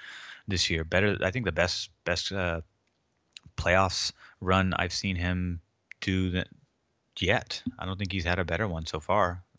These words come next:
Never, I've never seen him this consistent. So sometimes he's kind of up and down in the previous, especially in the early years, or the first couple years. But, I mean, they got double-digit scoring from, from the, uh, Quinn Cook, Sean Livingston,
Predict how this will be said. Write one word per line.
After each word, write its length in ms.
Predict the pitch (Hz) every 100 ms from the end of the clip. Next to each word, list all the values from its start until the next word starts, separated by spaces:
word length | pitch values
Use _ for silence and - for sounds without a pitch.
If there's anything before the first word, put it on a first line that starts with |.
| 87
Never, 220 | 92 95
I've 100 | 113
never 100 | 123
seen 200 | - 113
him 160 | 95 87
this 160 | 95
consistent. 540 | - 85 - - 76 - -
So 300 | 87 82 80
sometimes 320 | - 95 90
he's 100 | 82
kind 120 | 85
of 80 | 82
up 160 | 85 -
and 120 | 82
down 400 | 85 85 80 92 -
in 100 | 87
the 80 | 82
previous, 320 | - 85 -
especially 220 | 104 -
in 80 | 87
the 60 | 76
early 240 | 90 85
years, 280 | 82 82 - - -
or 140 | 104 87
the 60 |
first 240 | 82 95 -
couple 240 | 90 85
years. 300 | 80 85 - _ - - - - - -
But, 160 | 104 98
I 60 |
mean, 240 | 98 95 90
they 100 | 92
got 180 | 87
double-digit 540 | 82 87 92 90 87 92
scoring 420 | - 92 87 87
from, 460 | - 85 80 80 80 - - - - - - - -
from 240 | - 98 80
the, 120 | 80 - - -
uh, 140 | 82 76
Quinn 220 | - 87
Cook, 360 | 73 - 120 107
Sean 300 | - 80 71
Livingston, 840 | 82 120 110 107 - 110 98 95